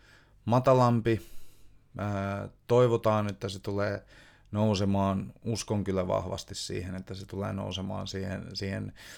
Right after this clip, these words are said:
samalle tasolle, millä se on joskus ollut. Syitä tähän, että osallistujamäärä oli huomattavasti pienempi, niin niitähän on monia ja niitä voidaan speku-,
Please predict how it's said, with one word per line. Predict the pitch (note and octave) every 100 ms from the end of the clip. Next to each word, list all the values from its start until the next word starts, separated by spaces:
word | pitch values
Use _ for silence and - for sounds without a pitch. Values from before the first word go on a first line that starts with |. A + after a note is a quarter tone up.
| -
samalle | - F#2+ F#2+ F#2 F2 -
tasolle, | G2 F#2+ F#2 F#2+ E2 - _ _ _
millä | - F#2 F#2
se | E2+
on | F#2+ F#2 F2+ - - _ _ -
joskus | G2 F#2+ - F#2
ollut. | F#2+ F#2 F#2 F2 E2 - -
Syitä | - A2 G2+ F#2+
tähän, | G2 F#2 F#2+
että | F#2 - G2
osallistujamäärä | F#2+ G2 F#2+ - F#2 G2 F#2 - - - - F#2 F#2 F#2
oli | F2+
huomattavasti | F#2 F#2+ F#2+ - F#2 - -
pienempi, | F#2+ F#2+ G2 G2 G#2
niin | G2+ G2 - - - - -
niitähän | A2 G#2 F#2 F2+ F2+
on | F#2
monia | F#2 A#2 A2+ G#2 G2+
ja | G2
niitä | F#2+ F#2 F#2+
voidaan | G2 G2 F2+
speku-, | - F#2+ G2 F#2